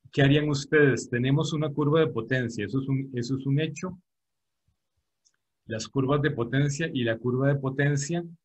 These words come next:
pues aquí está, en la zona de transición hay una curva.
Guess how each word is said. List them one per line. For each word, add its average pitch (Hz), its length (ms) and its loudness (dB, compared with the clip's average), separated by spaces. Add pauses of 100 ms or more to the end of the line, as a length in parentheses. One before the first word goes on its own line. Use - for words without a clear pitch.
(1500)
pues 113 280 -4
aquí 123 240 -4
está, 143 440 0
en 117 200 -4
la 107 160 -2
zona 143 420 0
de 147 60 -4
transición 135 600 -2
hay 120 160 0
una 131 220 0
curva. 160 460 -2